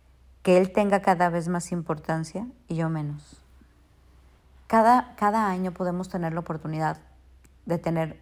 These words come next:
más de Jesús, menos de nosotros. Más de Jesús, menos de nosotros. Una pregunta bien importante que te quiero hacer, si en esta fiesta o en esta celebración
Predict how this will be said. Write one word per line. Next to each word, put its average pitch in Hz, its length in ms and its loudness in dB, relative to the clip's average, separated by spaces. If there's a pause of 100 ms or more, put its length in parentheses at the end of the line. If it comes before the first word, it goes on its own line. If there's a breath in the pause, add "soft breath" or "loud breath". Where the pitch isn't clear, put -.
(100)
más 170 240 0
de 175 80 -4
Jesús, 165 400 -10
menos 151 320 -6
de 147 80 -6
nosotros. - 720 -14 (580 soft breath)
Más 185 220 2
de 202 100 -6
Jesús, 180 460 -10
menos 156 320 -6
de 151 40 -8
nosotros. - 720 -14 (1500 soft breath)
Una 262 260 6
pregunta 196 520 0
bien 190 200 -2
importante 175 520 -6
que 165 100 -8
te 160 160 -8
quiero 165 220 -6
hacer, 165 420 -8 (380 soft breath)
si - 240 -2
en 220 140 -2
esta 202 260 -6
fiesta 180 400 -8
o 170 100 -4
en 165 80 -4
esta 160 240 -8
celebración 156 840 -6